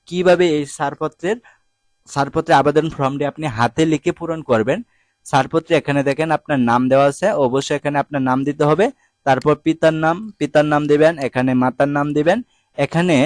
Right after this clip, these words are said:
দেখেন আবেদনকারী যে কলেজে অধ্যয়নরত আছে ওই কলেজের নাম, আপনি যে কলেজে আছেন এই কলেজের নাম লিখবেন। আপনি কোন শ্রেণীতে আছেন, অনার্স দ্বিতীয় বর্ষ বর্তমান অধ্যয়নরত থাকলে এই দ্বিতীয় বর্ষ লিখবেন। আপনার বর্ষ লিখবেন,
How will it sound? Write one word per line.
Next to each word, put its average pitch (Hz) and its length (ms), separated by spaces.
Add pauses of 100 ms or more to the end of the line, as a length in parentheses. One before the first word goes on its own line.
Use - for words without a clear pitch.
(400)
দেখেন 139 260
আবেদনকারী 175 640
যে 151 220
কলেজে 151 360
অধ্যয়নরত 143 560
আছে 160 300 (320)
ওই 147 160
কলেজের 151 420
নাম, 120 180
আপনি 131 320
যে 139 200
কলেজে 151 360
আছেন 170 280
এই 131 160
কলেজের 139 400
নাম 127 240
লিখবেন। 143 360 (340)
আপনি 143 260 (100)
কোন 180 280
শ্রেণীতে 147 520
আছেন, 160 240
অনার্স 143 420
দ্বিতীয় 131 340
বর্ষ 139 260
বর্তমান 139 460
অধ্যয়নরত 127 540
থাকলে 147 380
এই 120 160
দ্বিতীয় 131 320
বর্ষ 143 220
লিখবেন। 143 360 (380)
আপনার 131 340
বর্ষ 117 380 (500)
লিখবেন, 143 380